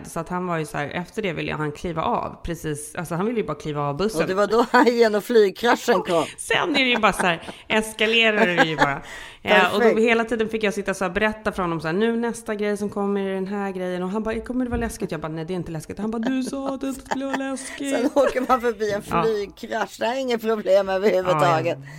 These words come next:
Speaker 1: jag vet. Nej, men det
Speaker 2: <laughs> Så
Speaker 1: var
Speaker 2: det är
Speaker 1: verkligen,
Speaker 2: ganska
Speaker 1: vi var rätt slut när
Speaker 2: Ja,
Speaker 1: vi kom därifrån.
Speaker 2: ja. Ja, det kan jag förstå.
Speaker 1: Nej, men och sen så den här, jag har ju väntat så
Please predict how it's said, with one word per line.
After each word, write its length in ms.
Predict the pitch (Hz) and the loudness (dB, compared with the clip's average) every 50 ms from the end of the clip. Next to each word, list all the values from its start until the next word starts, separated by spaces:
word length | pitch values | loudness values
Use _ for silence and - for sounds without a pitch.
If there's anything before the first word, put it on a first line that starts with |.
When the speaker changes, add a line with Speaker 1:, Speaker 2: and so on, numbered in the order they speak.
| 160 160 165 - - - - | -16 -16 -18 -20 -18 -10 -2
Speaker 1:
jag 80 | 190 | 0
vet. 420 | 196 202 180 156 147 - 226 254 - | 2 2 4 2 0 0 -2 -2 0
Nej, 220 | - 170 180 185 | 0 2 2 2
men 100 | 180 185 | 2 2
det 60 | 185 | 2
Speaker 2:
<laughs> 0 | |
Så 60 | 190 | 2
Speaker 1:
var 60 | 190 - | 4 4
Speaker 2:
det 60 | 175 | 4
är 40 | 165 | 4
Speaker 1:
verkligen, 100 | 220 208 202 - - 208 - | 2 2 0 -2 -4 -6 -4
Speaker 2:
ganska 120 | 214 214 196 - - - - - - _ _ - | -4 -4 -4 -6 -16 -20 -20 -20 -20 _ _ -8
Speaker 1:
vi 180 | 190 196 220 | 0 2 2
var 140 | 214 208 202 | 4 4 4
rätt 240 | 190 185 180 - - | 2 0 -2 -2 -6
slut 360 | - 175 - 214 196 170 151 185 | -10 -8 -2 0 0 0 2 2
när 120 | 180 170 | 2 2
Speaker 2:
Ja, 60 | 165 | 2
Speaker 1:
vi 60 | 156 147 | 2 0
kom 160 | 147 151 147 | -2 -4 -4
därifrån. 280 | 143 143 143 143 - 165 | -4 -4 -6 -4 -2 0
Speaker 2:
ja. 260 | 170 165 170 160 160 - _ _ _ | 2 2 0 0 -4 -10 _ _ _
Ja, 160 | - 175 190 | -2 -2 0
det 100 | 190 220 | 0 0
kan 200 | 208 - 233 208 | 2 2 4 4
jag 100 | 190 185 | 4 2
förstå. 400 | 175 180 170 - - 180 160 147 - | 0 -2 -4 -4 -2 -2 -2 -2 -2
Speaker 1:
Nej, 180 | - 190 220 220 | -2 0 0 2
men 200 | 226 220 220 214 | 2 2 0 0
och 160 | - 220 220 | 0 -2 -2
sen 300 | 220 - 247 247 247 247 | -2 0 0 0 0 -2
så 140 | 240 233 226 | -2 -4 -4
den 180 | 208 220 220 240 | -2 -2 0 0
här, 260 | 233 233 233 214 220 - | 0 0 0 -2 -4 -6
jag 240 | - 196 208 220 214 | -4 0 2 2 2
har 80 | 226 247 | 2 2
ju 100 | 247 240 | 0 0
väntat 360 | 233 233 214 202 196 185 - | 0 0 0 0 0 -4 -6
så 100 | - 170 | -8 -12